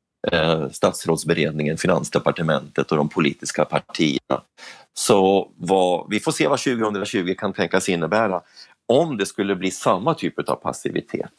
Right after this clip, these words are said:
och om det bara skulle landa i att man tillsätter några utredningar, då kommer den, det missnöje som finns idag att växa till en massiv kris-,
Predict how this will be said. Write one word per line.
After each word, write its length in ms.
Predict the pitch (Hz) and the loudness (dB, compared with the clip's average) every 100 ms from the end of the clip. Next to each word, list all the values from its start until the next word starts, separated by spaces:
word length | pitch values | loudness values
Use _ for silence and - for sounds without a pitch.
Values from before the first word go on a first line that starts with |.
| - | -2
och 220 | - - | 0 2
om 240 | 110 123 101 | 2 2 2
det 100 | 92 | 2
bara 380 | 107 80 98 | 2 2 0
skulle 220 | 120 104 98 | -2 -2 2
landa 340 | 98 80 80 | 0 0 -2
i 20 | |
att 120 | - | -2
man 120 | 80 - | -6 -4
tillsätter 440 | 80 - 82 73 | -6 -2 -4 -2
några 220 | 78 78 | -2 0
utredningar, 760 | 71 76 - 127 65 62 55 65 _ - - | -2 -2 0 0 -2 -6 -4 -4 _ -20 -20
då 340 | - 135 101 98 | -6 2 4 2
kommer 460 | - 76 62 73 | 0 -2 -2 -4
den, 500 | 71 80 82 73 76 82 | -4 -2 -2 -2 -4 0
det 180 | 82 | 0
missnöje 600 | 82 90 - - 110 95 | 2 0 0 2 2 2
som 180 | - 80 | 0 -2
finns 340 | - 76 - - | 0 -4 0 0
idag 280 | 90 76 | 2 2
att 120 | 78 80 | 0 -2
växa 300 | 76 - - | -2 -2 -2
till 240 | 87 73 | 0 -2
en 180 | - - | -4 -4
massiv 420 | 71 - - 80 | -4 -2 0 0
kris-, 340 | 65 76 - | -2 -6 -6